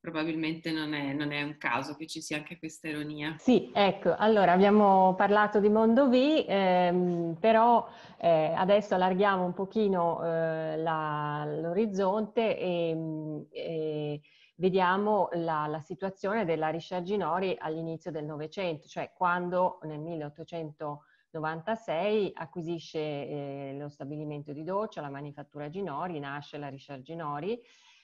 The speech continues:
Speaker 2: e, ehm, l'anno dopo, eh, Mondovì, perché, ehm, mm, appunto, eh, Augusto Richard, il, il, l'erede della, della fabbrica Richard,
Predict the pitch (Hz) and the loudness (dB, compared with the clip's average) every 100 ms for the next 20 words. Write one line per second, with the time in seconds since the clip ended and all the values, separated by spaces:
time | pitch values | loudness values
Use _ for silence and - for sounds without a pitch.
0 | _ - 190 180 - 165 160 156 151 151 | _ 0 2 2 2 2 2 2 0 -2
1 | 147 143 143 151 170 208 233 151 156 156 | -4 -6 -4 -2 0 0 0 0 -2 -2
2 | 190 185 165 160 151 147 156 151 151 143 | -2 0 -4 -6 -6 -6 -6 -4 -6 -6
3 | 135 131 170 170 175 156 - 156 147 147 | -10 -8 -8 -6 -6 -6 -6 -8 -6 -8
4 | 147 147 139 139 131 - - _ 160 151 | -8 -10 -10 -12 -12 -14 -20 _ -12 -10
5 | 143 135 120 139 185 165 151 147 127 _ | -10 -12 -16 -8 -6 -6 -6 -8 -10 _
6 | _ _ _ 156 156 147 143 143 160 170 | _ _ _ -4 -2 -2 -4 -4 -4 -4
7 | 190 - 175 233 - - 160 180 233 214 | -6 -4 -2 -2 -4 -4 0 0 -2 -6
8 | - 165 156 151 151 143 139 135 139 - | -6 -6 -4 -4 -4 -6 -8 -10 -12 -14
9 | - 151 151 147 143 143 139 135 139 147 | -12 -10 -8 -8 -8 -10 -10 -10 -8 -6
10 | 165 190 143 143 135 _ _ _ - 147 | -4 -4 -4 -6 -8 _ _ _ -8 -6
11 | 143 139 139 135 135 143 143 175 151 156 | -4 -6 -8 -8 -8 -8 -4 -4 -4 -6
12 | 170 202 185 - 151 165 214 | -6 -6 -8 -4 -2 -2 -4